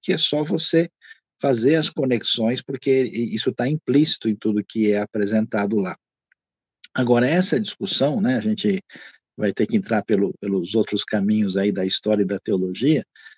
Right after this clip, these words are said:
essa discussão envolve, de fato, né, aquilo que é chamado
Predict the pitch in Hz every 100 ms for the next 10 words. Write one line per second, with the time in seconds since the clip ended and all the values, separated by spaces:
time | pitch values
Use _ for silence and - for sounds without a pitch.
0 | _ - - 139 131 - 135 151 151 170
1 | 165 170 135 139 156 156 156 - 127 127
2 | - - 135 139 120 117 135 117 113 -
3 | 120 120 - 117 113 110 104 110 107 101